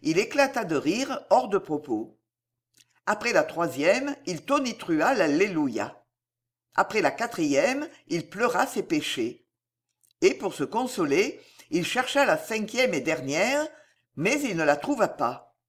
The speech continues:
Thibault venait d'en verser le rouge contenu dans la chaudière au miracle. Et, levant les bras au ciel,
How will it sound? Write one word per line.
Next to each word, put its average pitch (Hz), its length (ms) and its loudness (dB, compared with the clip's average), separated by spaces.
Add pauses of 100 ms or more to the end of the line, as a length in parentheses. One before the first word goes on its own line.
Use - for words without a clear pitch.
(400)
Thibault 208 360 4
venait 214 280 0
d'en 147 160 2
verser 196 420 0
le 143 80 4
rouge 220 380 0
contenu 160 720 -2 (180)
dans 151 140 0
la 151 120 2
chaudière 214 480 0
au 220 60 -2
miracle. 135 720 -4 (760)
Et, 269 160 4
levant 180 340 4
les 143 100 2
bras 226 240 2
au 180 80 2
ciel, 214 480 2